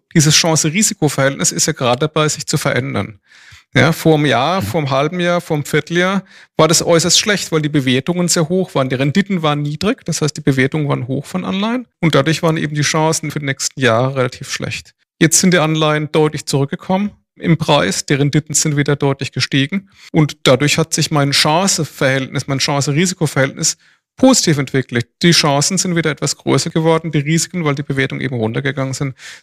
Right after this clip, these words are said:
Speaker 1: haben etwas abgenommen. Insofern würde ich das nicht so negativ sehen. Das ist eher für die
Speaker 2: Mhm.
Speaker 1: Anleger, die jetzt neu investieren, ist es eher eine bessere Situation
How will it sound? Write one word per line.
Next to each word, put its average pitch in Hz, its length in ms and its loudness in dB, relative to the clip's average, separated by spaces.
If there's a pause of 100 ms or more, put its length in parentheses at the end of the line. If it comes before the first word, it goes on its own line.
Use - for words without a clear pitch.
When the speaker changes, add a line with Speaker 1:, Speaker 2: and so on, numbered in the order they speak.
(120)
Speaker 1:
haben 123 160 4
etwas - 280 -2
abgenommen. - 540 -10 (300)
Insofern 147 300 4
würde 147 140 2
ich 135 60 0
das 143 120 0
nicht 143 140 0
so 151 160 2
negativ 156 480 -2
sehen. 185 340 0 (400)
Das 151 300 2
ist 160 120 0
eher 151 340 2
für 156 160 -2
die 165 280 2
Speaker 2:
Mhm. - 60 -2
Speaker 1:
Anleger, 175 500 0
die 160 120 -4
jetzt 156 420 -4
neu 147 480 2
investieren, 190 680 -2 (160)
ist - 200 -2
es 151 140 -2
eher 151 220 0
eine 147 140 0
bessere 165 420 0
Situation 156 760 0